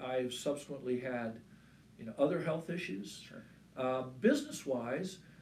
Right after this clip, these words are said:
Speaker 1: uh, back in the early nineties, I bet on a guy and
Speaker 2: Mm-hmm.
Speaker 1: lost everything. Lost everything. All the money my
Speaker 2: Ouch.
Speaker 1: wife and I had. And I still have the two young boys and a mortgage.
Speaker 2: Okay.
Speaker 1: I,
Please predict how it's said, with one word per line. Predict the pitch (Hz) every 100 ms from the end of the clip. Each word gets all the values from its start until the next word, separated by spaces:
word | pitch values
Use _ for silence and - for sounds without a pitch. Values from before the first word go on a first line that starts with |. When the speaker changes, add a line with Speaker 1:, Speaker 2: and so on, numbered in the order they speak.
| - -
Speaker 1:
uh, | 147 156 156
back | 165 165 185
in | 180
the | 175
early | 170 175 180
nineties, | 160 147 156 160 175 185 170
I | 147 147
bet | - 139 151 -
on | 151
a | 156
guy | 147 131 131 156 165
and | 147
Speaker 2:
Mm-hmm. | 127 127
Speaker 1:
lost | 131 131 131
everything. | 120 110 - - - - - - - - - - -
Lost | 139 165 -
everything. | 135 110 - - - -
All | 131 143 156
the | 156
money | 139 143 135
my | 127
Speaker 2:
Ouch. |
Speaker 1:
wife | 123 123 123
and | 120
I | 113
had. | 110 107 - - -
And | 151
I | 135
still | - 196 170
have | 127
the | 117
two | 113 135
young | 120 110
boys | 107 107 101
and | 110
a | 104
mortgage. | 104 104 - - - 107 101
Speaker 2:
Okay. | 104 98 - - - -
Speaker 1:
I, | 135